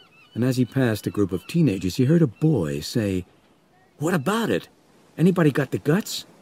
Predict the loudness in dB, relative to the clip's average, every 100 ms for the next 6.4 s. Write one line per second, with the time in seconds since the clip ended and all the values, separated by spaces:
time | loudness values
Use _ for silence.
0 | _ _ _ _ -2 2 2 2 -2 -4
1 | -14 -4 -2 0 0 -2 -8 -18 _ _
2 | _ _ _ _ _ _ -4 -4 2 4
3 | 4 2 0 -2 -2 -2 -2 0 -4 -6
4 | -20 _ -20 _ _ -2 0 0 -2 -2
5 | 0 -2 -8 -20 _ _ -4 2 4 6
6 | 6 4 0 -12